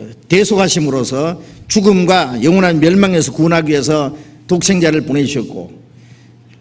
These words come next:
그리스도를 보내시기 전에 선지자를 통해서 많은 말씀을 그리스도에 대한 말씀을 하셨고 예수님은 친히 많은 기적을 통해서 또 말씀을 통해서 자기가 그리스도라는 것을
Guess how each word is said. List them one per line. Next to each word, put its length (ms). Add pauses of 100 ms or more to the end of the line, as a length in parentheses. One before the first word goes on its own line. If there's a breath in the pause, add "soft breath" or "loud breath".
(1000)
그리스도를 460
보내시기 480
전에 280
선지자를 440
통해서 420
많은 760
말씀을 480
그리스도에 540
대한 260
말씀을 380
하셨고 580 (420 loud breath)
예수님은 600
친히 640 (1160)
많은 480
기적을 340
통해서 640 (240 loud breath)
또 160
말씀을 480
통해서 440 (300 loud breath)
자기가 420
그리스도라는 600
것을 520